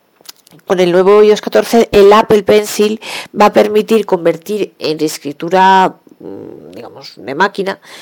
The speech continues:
lo que escribamos a mano. Esto es fundamental para, para los ciegos, porque, claro,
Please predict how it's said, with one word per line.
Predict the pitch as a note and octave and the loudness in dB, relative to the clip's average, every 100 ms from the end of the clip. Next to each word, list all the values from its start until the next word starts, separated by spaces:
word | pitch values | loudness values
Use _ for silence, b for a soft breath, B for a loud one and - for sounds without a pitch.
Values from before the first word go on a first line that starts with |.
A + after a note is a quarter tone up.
| B - | B -8
lo | G#3 G3+ | 2 2
que | F#3+ | 2
escribamos | - F3+ D#3+ D#3 E3 | -4 -2 -2 -4 -8
a | |
mano. | E3+ D#3+ - | -10 -10 -8
Esto | D#3+ - F3+ | -10 -4 -2
es | - F3 | -2 -4
fundamental | - C#3+ C3 C3 D3+ D#3+ D3+ | -8 -14 -12 -14 -6 -6 -6
para, | - D3 C#3+ | -12 -14 -16
para | - D3+ | -14 -14
los | D3 D3 | -14 -10
ciegos, | G3+ G#3+ G#3+ | -4 -2 -2
porque, | D#3 D#3 | -8 -16
claro, | D#3+ E3+ | -14 -12